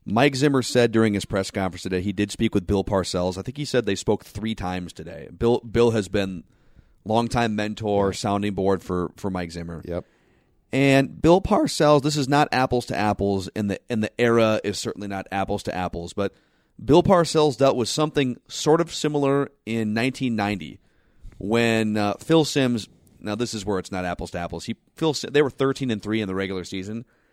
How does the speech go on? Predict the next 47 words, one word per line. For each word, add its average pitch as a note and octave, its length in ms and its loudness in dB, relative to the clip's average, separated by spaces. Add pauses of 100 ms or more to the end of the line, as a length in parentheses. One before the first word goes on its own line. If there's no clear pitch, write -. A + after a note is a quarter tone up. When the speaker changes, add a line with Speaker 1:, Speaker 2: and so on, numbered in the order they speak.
(140)
Speaker 1:
and G#2 140 -8
Phil C#3+ 180 2
Simms B2 320 -2
played G#2+ 320 0
fourteen F#2+ 440 -6
games - 460 -16
and A2 140 -4
then A2 80 0
went A2+ 140 -2
down A#2 140 2
with G#2+ 100 2
an G2 80 0
injury G2 320 0
in F2 60 -4
December. D#2 500 -10 (680)
Uh, E2+ 200 -2
but C#3+ 320 6
that D3+ 180 2
team, F3+ 280 -2
you E3 120 -4
know, C#3+ 100 2
Phil, G3 280 2
it C#3+ 60 2
wasn't F3 280 4
like A2+ 220 0
J-, G#2 220 -10 (360)
Joe C3 260 4
Montana A#2+ 640 0
or G#2 60 2
Dan A2+ 280 -2
Marino G#2+ 460 -2
leading A2+ 420 0
a A2 60 0
team. A2 260 -2 (440)
Phil A3+ 200 4
Simms G#3+ 200 -2
was, D#3+ 180 -4
was C#3 160 0
a C3 60 4
good, C#3+ 280 4
solid C3 340 2
starting A#2 260 0
quarterback, G2+ 540 0
and A2 80 -2
by G2+ 100 0
that A#2 220 0
point, G2 340 -4